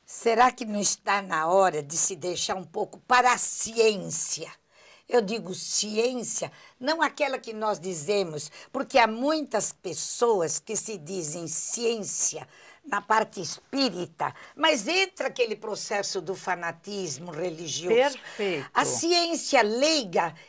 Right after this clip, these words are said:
Speaker 1: ela é mais cética, não é?
Speaker 2: Claro. Eu acho que sobre o fenômeno, o que podia ser feito, foi feito. Deixa agora para os cientistas que estão chegando lá. Para a psicologia já não é uma dilatação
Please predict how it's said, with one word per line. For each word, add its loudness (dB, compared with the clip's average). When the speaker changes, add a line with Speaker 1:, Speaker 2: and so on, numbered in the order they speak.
Speaker 1:
ela 6
é 6
mais 4
cética, -2
não 0
é? 4
Speaker 2:
Claro. 2
Eu 4
acho -2
que -6
sobre 0
o 0
fenômeno, -6
o -2
que -8
podia -4
ser -6
feito, -8
foi -6
feito. -12
Deixa 0
agora 0
para 0
os -6
cientistas -6
que -2
estão 0
chegando 0
lá. 4
Para 0
a -2
psicologia -2
já -4
não -8
é -2
uma -4
dilatação -2